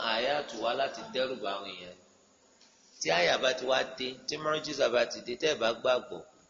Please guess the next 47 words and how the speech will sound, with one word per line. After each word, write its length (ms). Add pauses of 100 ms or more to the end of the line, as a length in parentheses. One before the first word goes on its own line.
(1000)
Ọlọ́run 320
wá 100 (140)
pa 160
yín 160
run. 180 (1160)
Ìdí 200
nu 140
ńgbà 220
wọn 160
bí 120
Ànábì 380
náà 160
léèrè, 280
"À 120
ń 60
fẹ́ 160
àyà, 240
à 100
ń 60
fẹ́ 160
àyà, 220
à 100
ń 100
fẹ́ 140
àyà." 240 (720)
Ẹ̀hẹ́n, 360
"اقتربت 640
الساعة 560
وانشق 560
القمر." 460 (160)
Ọlọ́run 300
ní 100
kí 200
òṣùpá 420
kó 160
pín 220
sí 140
méjì. 260
Wọ́n 160
ní, 60
"Kò 140
tó, 240
kò 160
tó." 160 (300)
Ànírú 260
àwọn 260
àyà 180